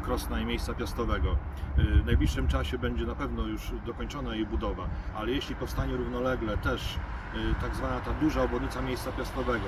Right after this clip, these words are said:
czyli droga, y, Krosno-Samy i, i ta obwodnica, o której dzisiaj mówimy, mała obwodnica miejsca piastowego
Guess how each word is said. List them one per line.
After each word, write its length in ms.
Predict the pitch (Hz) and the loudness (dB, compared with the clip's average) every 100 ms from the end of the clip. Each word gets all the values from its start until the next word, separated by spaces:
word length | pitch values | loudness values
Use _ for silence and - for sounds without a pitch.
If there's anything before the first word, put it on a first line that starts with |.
| - | -4
czyli 240 | - 107 | -2 -2
droga, 280 | 120 117 113 | -2 0 -2
y, 760 | 107 - - - 113 110 104 - | -2 -4 -4 -4 -2 -2 0 0
Krosno-Samy 1080 | 131 - 247 113 110 - - - 143 120 - - - - | 0 0 0 -2 -2 -2 -2 2 2 2 0 0 -2 -2
i, 20 | - - - - - - - - - | -2 4 6 6 2 0 0 0 0
i 60 | - | 0
ta 140 | 143 | 2
obwodnica, 520 | 135 127 127 135 135 131 | 4 4 4 2 4 2
o 20 | |
której 240 | - 131 | 4 4
dzisiaj 260 | - - 120 | 4 4 4
mówimy, 380 | 120 113 110 - | 4 2 2 4
mała 200 | 131 123 | 4 4
obwodnica 500 | 107 - - 123 - - | 2 2 2 2 4 2
miejsca 220 | - - - | 4 4 6
piastowego 480 | - - 127 120 | 6 4 4 4